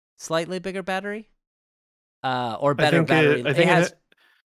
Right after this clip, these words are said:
Speaker 1: I'm sorry.
Speaker 2: I think it has better battery life because the A P U, uh, has a,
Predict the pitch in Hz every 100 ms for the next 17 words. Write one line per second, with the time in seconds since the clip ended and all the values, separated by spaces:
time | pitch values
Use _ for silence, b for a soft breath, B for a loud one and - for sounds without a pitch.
0 | _ _ 127 107 101 143 156 160 147 143
1 | 139 139 131 131 135 139 151 185 170 151
2 | 131 135 127 120 - 131 135 123 139 123
3 | 120 117 120 - _ - 131 139 123 123
4 | 139 - - - - 139 123